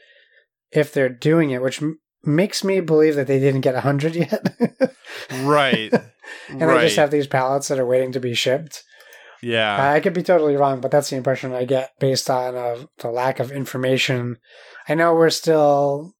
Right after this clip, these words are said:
Speaker 1: j-, le-, a little less than two months away, but we're also only a little less than two months away.
Speaker 2: Right, because, you know, if this was a thing where, uh, my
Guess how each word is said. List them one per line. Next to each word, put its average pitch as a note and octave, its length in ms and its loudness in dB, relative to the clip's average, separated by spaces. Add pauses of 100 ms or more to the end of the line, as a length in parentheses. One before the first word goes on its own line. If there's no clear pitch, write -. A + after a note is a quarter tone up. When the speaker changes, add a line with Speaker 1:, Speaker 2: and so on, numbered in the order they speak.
(260)
Speaker 1:
j-, - 120 -18 (200)
le-, C3+ 240 -2
a - 20 -4
little C#3 180 2
less C3 200 0
than B2+ 100 -8
two C#3+ 120 -4
months B2+ 260 -2
away, B2+ 200 2
but B2+ 220 -6 (500)
we're D3 120 0
also C#3+ 460 -2
only C#3+ 560 -2
a C3+ 60 -6
little B2 220 -2
less A#2+ 180 -2
than B2 140 -8
two C3+ 140 -6
months B2 260 -12
away. C3+ 120 -16 (800)
Speaker 2:
Right, F#3 240 2
because, D#3+ 420 -6
you D#3+ 200 -12
know, C3 220 0
if F3+ 160 -4
this A3+ 180 -8
was G3 160 -4
a C#3 100 0
thing A#2 500 -4 (120)
where, G#2 500 0 (460)
uh, A2 360 -2
my A#2+ 840 -2